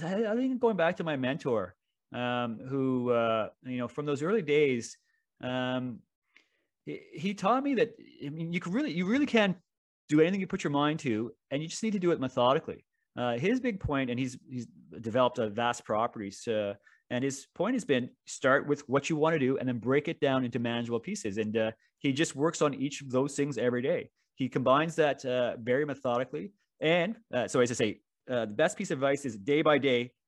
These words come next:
think about moving whatever project you're working on forward. And he always combines that with physical health as well. He's a runner, I'm a runner. And, uh, he would do a lot of his thinking, and actually for some of his developments, as he would run through them, he would plan things out. And he just talked about how make sure you're moving everything forward every day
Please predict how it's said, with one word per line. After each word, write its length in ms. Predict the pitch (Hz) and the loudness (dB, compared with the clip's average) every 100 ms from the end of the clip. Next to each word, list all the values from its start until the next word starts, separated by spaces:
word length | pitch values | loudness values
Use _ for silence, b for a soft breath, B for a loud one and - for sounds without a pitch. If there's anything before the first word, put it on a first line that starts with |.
| _ | _
think 140 | - 156 | -8 -2
about 220 | 143 123 | -4 -2
moving 240 | 143 139 | -2 0
whatever 200 | 123 139 | 0 -2
project 340 | 170 175 156 147 | 0 0 0 -2
you're 100 | 131 | -4
working 220 | 131 117 | -4 -6
on 120 | 107 | -8
forward. 460 | - 151 135 110 113 b - | -4 0 2 0 -4 b -8
And 100 | 127 | -6
he 80 | |
always 380 | 127 160 240 247 | -2 0 0 -2
combines 480 | - 151 143 143 147 | -4 -2 0 0 0
that 200 | 143 113 | -2 0
with 280 | 117 117 - _ _ _ _ _ | -2 -2 -6 _ _ _ _ _
physical 400 | - 139 143 131 | -2 0 2 2
health 220 | 127 120 | 2 0
as 100 | 113 | -2
well. 260 | 107 87 - - | -4 -4 -8 -2
He's 160 | 147 | 0
a 40 | 139 | 2
runner, 260 | 143 147 | 4 4
I'm 120 | 135 | 2
a 80 | 135 | 2
runner. 340 | 131 131 139 - _ _ _ _ _ - | 2 0 -4 -12 _ _ _ _ _ -18
And, 180 | 113 113 | -12 -8
uh, 60 | 107 | -6
he 100 | 131 | -4
would 80 | 123 | -2
do 80 | |
a 20 | 117 | 2
lot 140 | 120 | 2
of 40 | |
his 120 | 107 - | 0 -4
thinking, 280 | 151 147 | -4 -4
and 100 | 131 | 0
actually 240 | 120 - 123 | -2 -2 -8
for 180 | - 110 | -10 -6
some 220 | - 127 | -4 -4
of 60 | |
his 100 | 107 | -6
developments, 440 | 113 120 135 104 - | -2 0 0 -2 -6
as 180 | 117 110 | -8 -6
he 80 | |
would 160 | 113 107 | -6 -2
run 200 | 127 117 | -4 -4
through 220 | - 147 | -6 -6
them, 120 | 120 | -6
he 100 | 101 | -8
would 120 | 110 101 - | -10 -12 -4
plan 280 | 127 123 | -2 -2
things 260 | 113 113 104 | -4 -6 -4
out. 180 | 107 104 _ b b b | -6 -6 _ b b b
And 100 | 131 | -8
he 60 | 147 | -6
just 160 | 160 - | -4 -2
talked 160 | 147 | -2
about 120 | 143 | -2
how 100 | 123 | -2
make 160 | 120 127 | -4 -6
sure 100 | 127 | -6
you're 80 | 123 | -6
moving 240 | 165 190 | -4 -4
everything 220 | 185 175 | -4 -4
forward 240 | 139 151 147 | -2 0 2
every 120 | 147 | 2
day 220 | 135 139 | 2 0